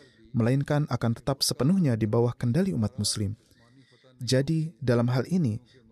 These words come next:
tampak adanya suatu nubuatan untuk masa depan bahwa tidak akan ada lagi penaklukan Mekah,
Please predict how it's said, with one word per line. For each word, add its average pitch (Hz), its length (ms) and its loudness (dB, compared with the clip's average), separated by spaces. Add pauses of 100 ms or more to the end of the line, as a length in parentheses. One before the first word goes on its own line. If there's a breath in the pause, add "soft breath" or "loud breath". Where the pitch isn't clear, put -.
tampak 151 320 0 (640 soft breath)
adanya 135 480 2
suatu 131 320 0
nubuatan 135 480 0
untuk 123 240 -2
masa 113 240 0
depan 110 400 -2 (240 loud breath)
bahwa 123 240 2
tidak 117 320 -2
akan 120 160 -2
ada 113 240 2
lagi 156 240 0
penaklukan 113 560 -2
Mekah, 104 400 -2